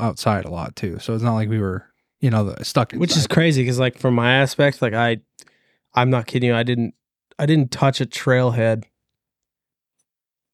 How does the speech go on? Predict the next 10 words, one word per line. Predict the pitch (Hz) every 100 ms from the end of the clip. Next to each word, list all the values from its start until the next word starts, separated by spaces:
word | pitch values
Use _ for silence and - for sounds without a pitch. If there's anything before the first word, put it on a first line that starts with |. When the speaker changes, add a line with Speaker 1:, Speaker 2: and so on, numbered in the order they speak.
| _ -
Speaker 2:
hunting | - 131 117 110 107
until | 104 - 110
I | 107
was | 98
probably, | - - 110 110 104 107
like, | 101 98
s-, | - - - - -
fifteen, | - 113 - - 123 120 147 127
sixteen. | 143 139 - 151 170
Speaker 1:
Right. | 113 101